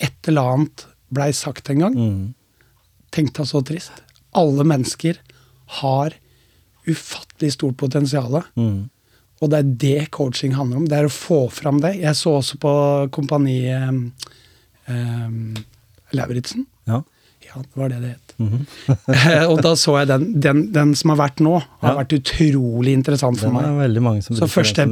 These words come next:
Speaker 2: som
Speaker 1: episoden,
Speaker 2: referanse.
Speaker 1: så
Speaker 2: Mm.
Speaker 1: skrev jeg ned masse. Og det handler jo nettopp om noe av det å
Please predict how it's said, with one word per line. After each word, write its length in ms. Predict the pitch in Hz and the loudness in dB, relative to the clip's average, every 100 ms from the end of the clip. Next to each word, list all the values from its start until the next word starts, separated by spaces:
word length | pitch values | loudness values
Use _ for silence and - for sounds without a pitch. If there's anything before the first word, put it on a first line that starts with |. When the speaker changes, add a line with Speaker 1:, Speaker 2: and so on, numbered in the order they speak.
| 147 | 2
Speaker 2:
som 140 | 151 | 2
Speaker 1:
episoden, 160 | 120 151 | 4 2
Speaker 2:
referanse. 360 | 160 - 123 107 | 0 -2 -4 -4
Speaker 1:
så 140 | - | -2
Speaker 2:
Mm. 80 | 151 101 | -2 2
Speaker 1:
skrev 240 | 147 131 | 2 4
jeg 140 | 131 | 4
ned 140 | 131 127 | 2 0
masse. 340 | 127 - 135 127 - - - _ _ _ _ - | -2 -4 -10 -10 -14 -20 -20 _ _ _ _ 0
Og 80 | 170 | 2
det 80 | |
handler 280 | 160 170 143 | 4 4 4
jo 80 | 139 | 4
nettopp 380 | 165 135 - 131 | 2 2 0 0
om 120 | 143 | 2
noe 200 | 143 131 | 4 2
av 60 | 131 | 2
det 160 | 131 123 | 0 0
å 220 | 123 127 | 0 0